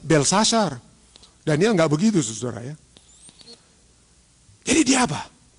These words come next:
Dia berdoa. Tentu saja. Tentu saja. Ya. Pada saat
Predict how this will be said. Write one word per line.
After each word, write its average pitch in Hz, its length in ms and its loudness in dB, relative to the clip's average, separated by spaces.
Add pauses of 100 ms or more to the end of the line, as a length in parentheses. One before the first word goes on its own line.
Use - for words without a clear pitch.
(300)
Dia 180 240 0 (1040)
berdoa. - 720 -6 (1200)
Tentu 170 320 -2
saja. - 400 -10 (1120)
Tentu 156 300 -2
saja. 113 320 -8 (1400)
Ya. 131 180 -18 (720)
Pada 139 240 -2
saat 190 380 0